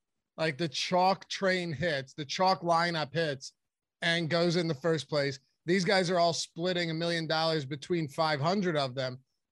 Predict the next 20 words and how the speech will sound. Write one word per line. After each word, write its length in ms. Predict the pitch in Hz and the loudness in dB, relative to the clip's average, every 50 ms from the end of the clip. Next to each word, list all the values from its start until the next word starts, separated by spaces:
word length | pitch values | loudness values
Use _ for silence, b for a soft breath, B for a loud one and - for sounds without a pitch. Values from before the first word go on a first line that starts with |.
| - 151 | -6 -4
Uh, 240 | 151 151 143 143 - - | -2 0 0 -2 -2 -2
and, 420 | - 180 180 175 180 165 165 151 - - | -2 0 0 0 2 0 0 -2 -2 -2
and 220 | 147 160 160 151 | -2 0 0 0
then 140 | 160 156 160 | -2 -2 0
you're 240 | 151 165 180 185 185 | 0 2 2 2 2
left 320 | 175 170 165 160 - - | 2 2 0 0 -2 -4
with 200 | 156 156 139 - | -6 -6 -6 -6
nothing. 460 | - 147 147 151 151 135 - 131 120 - | -6 -4 -2 -2 -4 -4 -6 -8 -8 -6
So 320 | - - 156 151 135 135 _ _ _ _ _ - | -4 0 0 0 0 -2 _ _ _ _ _ -2
the 100 | 175 180 | -2 -2
breaks 400 | 151 135 185 214 247 254 - - | 2 4 4 4 4 2 0 -2
are 60 | 214 | -2
crazy, 420 | - - - 196 202 226 185 214 214 | -2 0 0 2 2 2 0 -2 -2
but 220 | 160 190 175 - - _ _ _ _ _ | -2 -2 -4 -4 -8 _ _ _ _ _
in 100 | 196 190 | -2 0
an 100 | 190 185 | 0 2
odd 220 | 190 202 226 233 208 | 2 2 2 2 2
way, 220 | 190 202 208 202 | 2 2 4 4
it's 180 | 190 170 - 180 | 2 0 0 -2
enjoyable 720 | 170 160 135 120 143 175 175 170 160 139 131 - - - | -4 -4 -4 -2 0 2 2 2 2 0 -2 -6 -12 -12